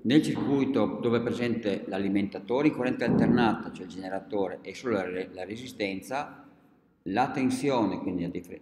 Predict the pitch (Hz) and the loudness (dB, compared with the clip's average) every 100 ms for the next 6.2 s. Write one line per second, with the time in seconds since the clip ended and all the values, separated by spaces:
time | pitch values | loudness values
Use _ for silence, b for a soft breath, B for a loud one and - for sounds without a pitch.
0 | - 85 107 113 110 107 104 107 120 - | -16 -8 -6 -4 -4 -2 -2 0 -2 -2
1 | 90 95 135 117 135 143 - 117 120 117 | -4 -4 -4 -2 -2 -4 -10 -4 0 0
2 | - 85 82 - 87 85 87 98 98 101 | 0 -4 -4 -12 -14 -12 -10 -6 -2 -4
3 | - - 98 101 104 107 107 110 - - | -4 -14 -6 -2 2 4 4 0 -10 -16
4 | - - 104 - 107 104 107 107 101 98 | -20 -10 -10 -8 -10 -8 -6 -4 -2 -2
5 | - 90 90 92 92 90 85 85 80 69 | -4 -4 -4 -4 -6 -8 -10 -12 -14 -12
6 | 60 | -14